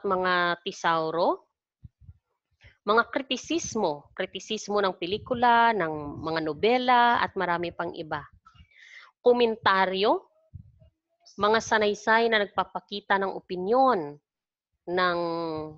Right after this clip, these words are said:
kritiko, ng puna, ng papuri. Yan ay mga sekundaryang batis din.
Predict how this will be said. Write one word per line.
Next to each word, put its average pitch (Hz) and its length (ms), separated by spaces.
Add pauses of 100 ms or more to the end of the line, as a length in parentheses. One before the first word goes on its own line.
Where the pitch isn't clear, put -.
(340)
kritiko, 240 640
ng 175 240
puna, 196 560
ng 185 160
papuri. 180 560 (400)
Yan 165 160
ay 175 160
mga 170 160
sekundaryang 160 720
batis - 480
din. 143 240